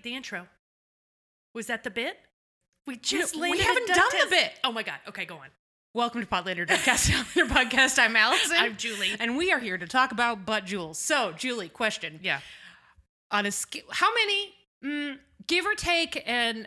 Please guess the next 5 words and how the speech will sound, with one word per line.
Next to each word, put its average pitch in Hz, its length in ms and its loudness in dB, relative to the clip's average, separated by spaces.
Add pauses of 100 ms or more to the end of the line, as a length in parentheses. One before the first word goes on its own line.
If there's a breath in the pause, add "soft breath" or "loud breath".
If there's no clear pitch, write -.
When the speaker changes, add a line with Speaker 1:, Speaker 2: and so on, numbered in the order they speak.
Speaker 2:
uh, 170 120 -12 (920)
I 202 340 -8
don't 190 160 -6
know, 170 760 -8 (1160)
uh, 180 160 -2